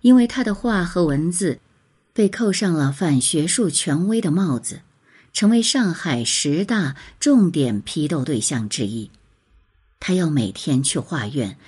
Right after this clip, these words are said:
交代问题，接受批判。日复一日的折磨，他倒下了。一九七零年二月，他因中毒性肺炎进了医院，后引发肺结核。熬了四年，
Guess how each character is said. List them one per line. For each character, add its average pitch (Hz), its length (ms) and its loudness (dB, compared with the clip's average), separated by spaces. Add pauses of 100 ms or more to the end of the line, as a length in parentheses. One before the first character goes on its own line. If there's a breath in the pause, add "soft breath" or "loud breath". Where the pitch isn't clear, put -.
(180 loud breath)
交 247 240 2
代 233 160 0
问 208 300 0
题， 117 320 -6 (240 soft breath)
接 151 240 0
受 139 180 -2
批 - 300 -6
判。 - 300 -10 (920)
日 208 220 6
复 175 180 0
一 147 160 0
日 165 200 0
的 139 120 -2
折 127 300 -2
磨， 110 380 -2 (400 soft breath)
他 170 160 -2
倒 123 280 -8
下 156 200 -4
了。 180 240 -12 (720)
一 240 180 6
九 170 160 2
七 185 200 0
零 190 220 4
年 160 160 2
二 190 160 0
月， 123 380 -4 (320 soft breath)
他 214 140 0
因 208 220 6
中 208 300 2
毒 147 160 0
性 170 240 -2
肺 170 220 0
炎 123 400 -2 (180 loud breath)
进 180 220 2
了 110 100 -2
医 143 200 -4
院， 156 280 -4 (420)
后 175 300 2
引 139 260 0
发 151 440 -4 (100)
肺 170 220 -2
结 107 180 -4
核。 95 380 -8 (720)
熬 156 280 0
了 196 140 0
四 196 320 -2
年， 107 420 -4